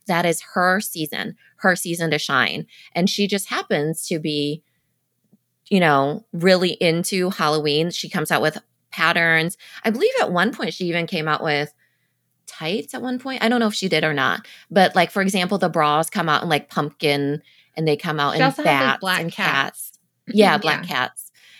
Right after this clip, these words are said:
Speaker 1: And so she tested those out, and she's also tested out, like, Valentine's Day and that sort of thing. So when she knows that when she's doing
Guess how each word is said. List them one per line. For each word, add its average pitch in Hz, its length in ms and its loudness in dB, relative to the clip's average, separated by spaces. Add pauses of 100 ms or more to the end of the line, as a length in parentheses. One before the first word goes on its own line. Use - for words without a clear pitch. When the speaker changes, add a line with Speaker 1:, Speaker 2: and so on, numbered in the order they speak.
(180)
Speaker 1:
And 180 440 0
so 190 240 0
she 220 520 -4
tested 208 400 -2
those 254 240 0
out, 165 420 0 (440)
and 185 160 4
she's 202 180 0
also 202 260 0
tested 196 380 -2
out, 156 180 2
like, 151 180 -2
Valentine's 151 800 -2
Day 147 600 0
and 143 180 -4
that 139 180 -2
sort 143 200 -4
of 143 80 -2
thing. 101 280 -8 (280)
So 214 180 2
when 208 400 0
she 262 400 -6
knows 180 560 2 (320)
that 185 180 4
when 196 160 4
she's 226 280 -4
doing 202 500 2